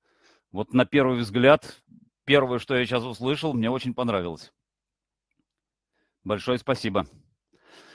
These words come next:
Итак, итак, итак, время у нас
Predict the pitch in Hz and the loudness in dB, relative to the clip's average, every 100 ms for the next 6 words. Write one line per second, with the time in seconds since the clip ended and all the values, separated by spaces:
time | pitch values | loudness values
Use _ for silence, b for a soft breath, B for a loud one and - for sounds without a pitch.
0 | b b b _ _ _ 254 247 - 185 | b b b _ _ _ -16 -16 4 6
1 | 190 - B B B B B B B B | 6 2 B B B B B B B B
2 | _ _ - 117 - 120 - 101 180 190 | _ _ -10 -4 2 2 0 2 6 6
3 | - - - _ _ - 90 120 127 110 | 2 -16 -20 _ _ -20 -4 2 4 4
4 | 90 - 101 104 92 - - | 0 -6 -4 -2 -4 -8 -16